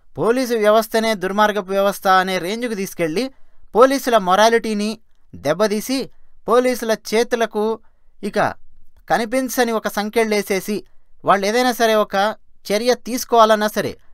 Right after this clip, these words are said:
వాళ్ళు భయపడే స్థితికి తీసుకెళ్లాలని చెప్పి ప్లాన్ చేస్తుంటాయి కొన్ని సంఘాలు.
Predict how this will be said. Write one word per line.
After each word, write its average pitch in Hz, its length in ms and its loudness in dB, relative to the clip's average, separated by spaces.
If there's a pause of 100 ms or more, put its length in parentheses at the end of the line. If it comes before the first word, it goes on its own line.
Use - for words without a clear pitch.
(300)
వాళ్ళు 185 180 2
భయపడే 233 600 2
స్థితికి 226 640 -6 (500)
తీసుకెళ్లాలని 208 580 2
చెప్పి 202 120 -8
ప్లాన్ 202 300 0
చేస్తుంటాయి 196 340 -4
కొన్ని 220 180 -4
సంఘాలు. 226 380 -2